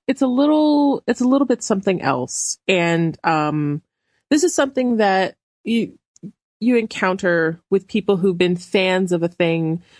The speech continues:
for a really long time, fans of a thing that, uh, comes out of their youth, uh, particularly their childhood, and they have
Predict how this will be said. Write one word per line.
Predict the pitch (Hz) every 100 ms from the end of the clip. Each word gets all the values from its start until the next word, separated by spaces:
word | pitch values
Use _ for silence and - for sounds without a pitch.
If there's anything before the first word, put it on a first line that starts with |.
| _ _
for | -
a | 180
really | 180 180
long | 170 160
time, | 160 175 165 160 156
fans | 160 - 208 214
of | 208
a | 180
thing | 185 180 180 175
that, | 165 151 143 -
uh, | 156 151
comes | - 196 175 190
out | 156 160
of | 165 160
their | 170 156
youth, | 151 151 214 302 - _ _ _ -
uh, | 180
particularly | 160 180 180 180 185 175
their | 170
childhood, | 160 175 156 165 175 185 196 -
and | 175 165 160 165
they | 170
have | 156 156